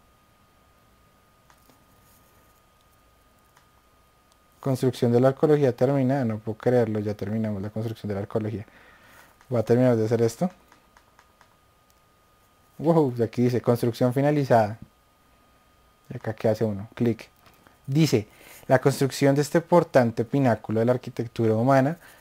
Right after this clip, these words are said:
requiere mano de obra calificada y recursos. Este denso ecosistema contiene todo lo necesario para mantener una inmensa comunidad. Los Sims viven aquí,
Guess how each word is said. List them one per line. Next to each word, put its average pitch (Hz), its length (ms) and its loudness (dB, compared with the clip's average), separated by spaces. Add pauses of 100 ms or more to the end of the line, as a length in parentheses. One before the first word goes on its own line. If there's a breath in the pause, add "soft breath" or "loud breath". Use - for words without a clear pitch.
(100)
requiere 107 340 0
mano 120 300 2
de 135 60 6
obra 127 100 4
calificada 131 640 4
y 120 100 0
recursos. 110 560 -4
Este 120 420 -2
denso 135 300 2
ecosistema 139 640 -2 (280 soft breath)
contiene 113 340 -2
todo 127 280 6
lo 147 80 2
necesario 139 420 0
para 143 180 4
mantener 127 320 0
una 110 160 -2
inmensa 120 380 -2
comunidad. 117 420 -2 (460 soft breath)
Los 139 160 4
Sims 135 420 0
viven 113 320 4
aquí, 151 400 -2